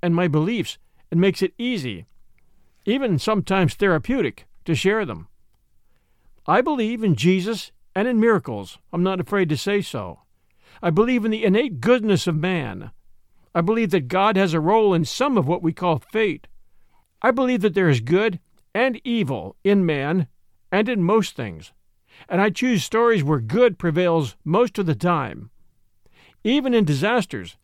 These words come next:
there are human acts of pure love and kindness that stand out. As Christmas Day approaches,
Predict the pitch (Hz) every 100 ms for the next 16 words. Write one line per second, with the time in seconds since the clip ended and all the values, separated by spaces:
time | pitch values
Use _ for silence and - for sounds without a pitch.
0 | _ _ _ 185 165 - 277 247 214 -
1 | 220 - 160 - 208 240 170 208 233 139
2 | 123 143 - 185 208 156 98 - _ _
3 | 165 - - 185 180 156 190 127 - -
4 | _ _ _ _ _ _ _ _ _ _
5 | _ _ _ _ - 175 - 302 - 233
6 | 226 226 151 185 185 - 98